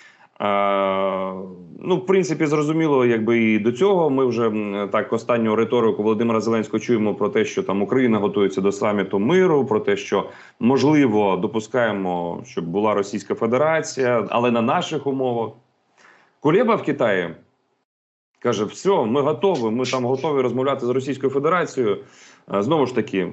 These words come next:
про умови ми розуміємо тільки на українських. І Сирський, який готовий йти до кордонів дев'яносто першого року. І отут с-, хотілося б, скажімо так, зрозуміти, ну, оця вся історія,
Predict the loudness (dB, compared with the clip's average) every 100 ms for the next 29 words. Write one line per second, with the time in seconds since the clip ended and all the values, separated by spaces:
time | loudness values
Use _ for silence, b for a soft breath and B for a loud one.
0 | -4 0 2 4 2 2 0 0 -2 -2
1 | -2 0 0 0 0 -2 -4 -2 -2 0
2 | 0 0 0 0 0 0 -2 -2 0 0
3 | 0 -2 -2 -4 B B B B B 0
4 | 2 2 0 -2 2 0 0 0 2 2
5 | 2 2 2 2 2 2 2 2 2 0
6 | 2 0 2 0 2 0 0 0 0 0
7 | 0 0 -2 0 -2 0 2 2 2 -2
8 | -10 B B -2 0 2 0 0 -12 -18
9 | -18 -8 -4 2 2 2 -2 0 0 2
10 | 0 2 0 0 0 0 0 0 0 0
11 | -2 0 0 0 0 0 2 2 0